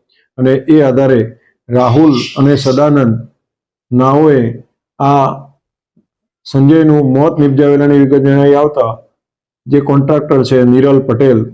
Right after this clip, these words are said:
નાઓની ફરિયાદ લઈ આગળની કાર્યવાહી હાલ ચાલુ કરેલો હોય. તે દરમિયાન આ રાહુલ અને સદાનંદ નાઓને રાત્રે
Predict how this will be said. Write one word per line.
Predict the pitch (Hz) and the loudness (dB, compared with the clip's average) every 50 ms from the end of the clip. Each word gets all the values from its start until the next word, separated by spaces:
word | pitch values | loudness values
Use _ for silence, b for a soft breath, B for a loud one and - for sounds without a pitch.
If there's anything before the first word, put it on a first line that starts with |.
| - - 180 | -16 -12 -6
નાઓની | 143 131 127 131 135 143 139 139 | -2 -2 0 0 2 2 0 0
ફરિયાદ | 135 117 113 123 135 131 123 | 0 0 0 2 2 2 0
લઈ | 123 135 139 135 123 - - | 0 0 0 0 0 -2 -4
આગળની | - 131 123 120 131 135 139 139 135 135 135 131 - | -8 -6 -2 0 0 2 2 2 0 0 -2 -4 -4
કાર્યવાહી | - 120 123 135 131 131 135 135 127 | -2 0 2 2 2 4 2 2 2
હાલ | 120 123 123 120 123 - _ _ _ _ _ _ _ _ | 2 0 -2 -2 -4 -10 _ _ _ _ _ _ _ _
ચાલુ | - 120 120 139 143 | -4 -2 0 0 0
કરેલો | 143 160 139 143 143 143 139 | 0 0 0 2 2 2 0
હોય. | 143 - 139 - - _ _ _ _ _ _ _ _ _ _ _ _ - | -2 -4 -6 -10 -18 _ _ _ _ _ _ _ _ _ _ _ _ -4
તે | - 156 170 170 | 0 0 2 2
દરમિયાન | 156 147 147 151 156 160 151 135 120 113 117 113 113 _ _ _ _ _ - | 2 2 2 2 2 2 0 0 0 -2 -4 -6 -12 _ _ _ _ _ -6
આ | 127 131 | -4 -2
રાહુલ | 127 131 131 127 127 156 170 170 160 | 0 0 0 0 2 2 2 2 2
અને | 147 143 147 143 139 135 131 - - - - | 2 2 0 0 0 -2 -4 -8 -12 -14 -8
સદાનંદ | - 139 131 139 147 151 151 | -4 -2 -2 0 2 2 2
નાઓને | 151 143 139 135 131 135 143 147 139 127 113 117 117 117 _ _ _ _ _ _ _ - | 2 2 2 0 0 0 0 2 2 0 0 -2 -4 -10 _ _ _ _ _ _ _ -6
રાત્રે | 127 131 131 131 131 147 143 139 127 113 131 - | -4 -2 -2 -2 -2 0 0 0 0 0 -4 -8